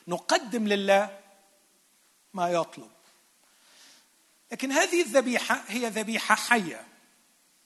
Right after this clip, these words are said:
حية بمعنى أنها تقدم لله حياتها وليست موتها.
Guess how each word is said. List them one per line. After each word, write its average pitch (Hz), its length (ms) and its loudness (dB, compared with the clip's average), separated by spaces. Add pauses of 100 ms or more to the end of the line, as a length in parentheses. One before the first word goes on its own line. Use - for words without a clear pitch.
(440)
حية 202 340 0
بمعنى 175 460 0
أنها 165 640 -4 (1500)
تقدم 285 600 0
لله 262 380 2
حياتها 254 760 4
وليست 220 540 4
موتها. 196 600 4